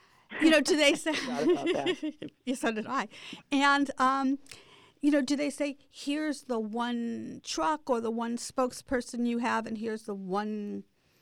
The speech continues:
Speaker 1: trick we can do, and we
Speaker 2: Yes,
Speaker 1: can do it every morning
Speaker 2: hundred percent.
Speaker 1: from six o'clock in the morning to six thirty in the morning, and you've gotta book it"? Or do you really have to say, "Well, you, you did that trick, or this person needs something different, I need a different time"?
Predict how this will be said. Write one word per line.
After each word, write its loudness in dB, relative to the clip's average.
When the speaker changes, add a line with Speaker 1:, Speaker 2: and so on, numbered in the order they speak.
Speaker 1:
trick 0
we 0
can 2
do, -2
and -4
we -8
Speaker 2:
Yes, -6
Speaker 1:
can 0
do 2
it 2
every 2
morning 0
Speaker 2:
hundred -6
percent. 2
Speaker 1:
from 0
six -4
o'clock 2
in -2
the -2
morning -4
to -8
six -12
thirty 0
in 0
the 0
morning, 0
and -6
you've -10
gotta -4
book -6
it"? -4
Or 6
do -8
you -4
really 2
have 0
to -10
say, -8
"Well, -6
you, -6
you -8
did -4
that -4
trick, -8
or -4
this -8
person -6
needs -6
something -8
different, -6
I -2
need -6
a -10
different -12
time"? -6